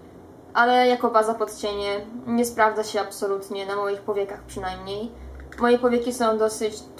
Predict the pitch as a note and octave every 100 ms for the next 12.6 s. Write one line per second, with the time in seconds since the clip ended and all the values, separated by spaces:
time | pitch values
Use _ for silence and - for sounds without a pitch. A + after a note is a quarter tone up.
0 | - A3+ A3+ - G3 G#3+ A#3 G#3+ - A3
1 | G#3+ A3+ G#3+ G#3+ G#3 A3 G#3+ G3+ F#3+ F#3+
2 | F#3+ F#3+ - G3+ G3+ G3+ G3 G3+ G3 F#3+
3 | F#3+ - G3+ G3+ G3+ G#3 G3+ G3 G#3 G#3
4 | G3+ G3 - G#3 G3+ G3+ - A#3 A3+ G#3+
5 | G#3+ A3 - - - G3 G3 - - F#3+
6 | F#3+ G3 - - - A3+ A#3 B3 C4+ B3
7 | A3+ A3+ G#3+ G#3+ G#3+ G#3 G3+ G3 G#3 G#3+
8 | G3+ A3+ A#3+ G#3 G#3+ G3+ G3 - A3 C4
9 | - - - - - - - - - C4+
10 | B3 B3 A#3+ A#3 A3+ A3+ - A3 A3 G#3+
11 | A3 G#3 G#3+ G#3 G#3 G#3+ G3+ G3+ G#3 G3
12 | G3+ - G3+ G3 G3+